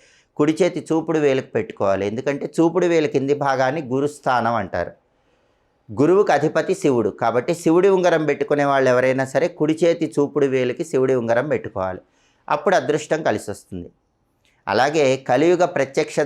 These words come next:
దైవమైన వెంకటేశ్వర స్వామి ఉంగరం చాలామంది పెట్టుకుంటారు. అయితే వెంకటేశ్వర స్వామి ఉంగరం పెట్టుకునేటప్పుడు కొంతమంది ఉంగరం వేలికి పెట్టుకుంటారు,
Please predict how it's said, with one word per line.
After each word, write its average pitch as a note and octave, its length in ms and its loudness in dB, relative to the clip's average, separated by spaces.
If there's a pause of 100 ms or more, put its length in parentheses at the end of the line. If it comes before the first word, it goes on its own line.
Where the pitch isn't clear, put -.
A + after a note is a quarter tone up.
దైవమైన C3 440 2 (120)
వెంకటేశ్వర D#3+ 600 0 (120)
స్వామి B2 400 -2
ఉంగరం B2 280 0 (140)
చాలామంది C#3 640 0
పెట్టుకుంటారు. F#2 600 -4 (560)
అయితే B2+ 220 0 (140)
వెంకటేశ్వర F#3+ 560 0 (100)
స్వామి E3 280 0
ఉంగరం D#3 240 0 (100)
పెట్టుకునేటప్పుడు B2+ 680 0 (520)
కొంతమంది D#3+ 560 0
ఉంగరం E3+ 280 2 (100)
వేలికి D3+ 320 0
పెట్టుకుంటారు, F#2 540 -6